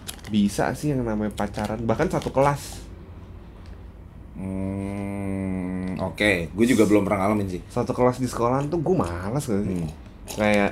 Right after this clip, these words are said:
Speaker 1: kayak jadi nggak bebas nggak sih?
Speaker 2: Iya. Dan gua tuh, kalau gue ya, kalau gue
Speaker 1: Ah.
Speaker 2: dari dulu, dari gue S M A deh.
Speaker 1: Hmm.
Speaker 2: Nggak pernah gue pacaran sama satu angkatan.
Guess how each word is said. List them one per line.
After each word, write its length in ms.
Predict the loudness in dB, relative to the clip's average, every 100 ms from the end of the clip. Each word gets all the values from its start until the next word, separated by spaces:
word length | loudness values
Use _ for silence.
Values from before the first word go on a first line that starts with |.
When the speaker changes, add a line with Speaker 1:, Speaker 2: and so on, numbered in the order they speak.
| -2 -4 4
Speaker 1:
kayak 140 | 6
jadi 120 | 8 8
nggak 180 | 8 8
bebas 300 | 8 8 4
nggak 180 | 2 0
sih? 100 | -4
Speaker 2:
Iya. 200 | -4 -4 -4 -10 -16 -2
Dan 260 | 4 6 8
gua 160 | 8
tuh, 240 | 8 4 0 0
kalau 240 | 4 6
gue 120 | 8 8
ya, 120 | 6
kalau 180 | 2 4
gue 80 | 4
Speaker 1:
Ah. 80 |
Speaker 2:
dari 120 | 2 0
dulu, 180 | -2 -4
dari 720 | -2 0 0 0 0 0 0 -2 -6 -10 -14 -16 -16 -16 -14 -14 -14 -16 -16 -14 -14 -10
gue 140 | -6 -4
S 120 | -2
M 100 | -2
A 80 | -2
deh. 140 | -4 -4
Speaker 1:
Hmm. 240 | 2 2 2 -4 -10 -10 -10 -12 -14 -14 -14 -14 -14 -10
Speaker 2:
Nggak 160 | -4 0
pernah 140 | 2
gue 120 | 2 2
pacaran 240 | 2 2
sama 120 | 2
satu 160 | 0 -2
angkatan. 280 | -2 -2